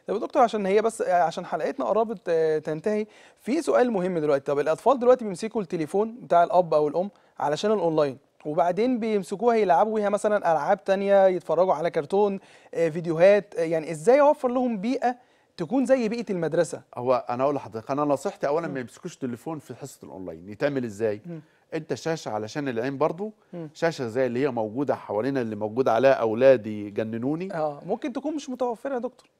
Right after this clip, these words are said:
Speaker 2: ليه؟
Speaker 1: آه.
Speaker 2: أولًا كل بيت بقى فيه دلوقتي
Speaker 1: أيوة.
Speaker 2: لا إما، آه، آه، لابتوب، لا إما، آه، شاشة.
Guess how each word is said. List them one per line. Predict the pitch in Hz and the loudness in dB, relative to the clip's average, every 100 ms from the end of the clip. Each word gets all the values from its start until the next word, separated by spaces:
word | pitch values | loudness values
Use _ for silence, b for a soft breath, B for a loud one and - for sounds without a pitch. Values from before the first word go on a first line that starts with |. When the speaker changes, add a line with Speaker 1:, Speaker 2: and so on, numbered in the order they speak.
| 127 | -18
Speaker 2:
ليه؟ | 143 - 147 - | -16 -14 -14 -10
Speaker 1:
آه. | 147 185 | -6 -2
Speaker 2:
أولًا | 160 202 | 0 0
كل | 202 214 180 | -2 -6 -8
بيت | 180 | -6
بقى | 139 120 | -8 -10
فيه | - 147 | -8 -8
دلوقتي | 120 135 - | -6 -8 -2
Speaker 1:
أيوة. | 165 117 | -2 -2
Speaker 2:
لا | 120 175 | -2 0
إما، | 165 139 | 2 2
آه، | 123 - | 2 -4
آه، | 117 110 113 107 107 | -6 -6 -4 -2 -2
لابتوب، | 117 156 - 190 175 _ _ _ _ - | -4 -6 -2 -4 -4 _ _ _ _ -6
لا | 143 | -4
إما، | 196 185 180 - - | -2 -2 -4 -6 -6
آه، | 127 123 113 113 | -4 -2 -2 -4
شاشة. | - 180 175 139 | -4 -4 -4 -6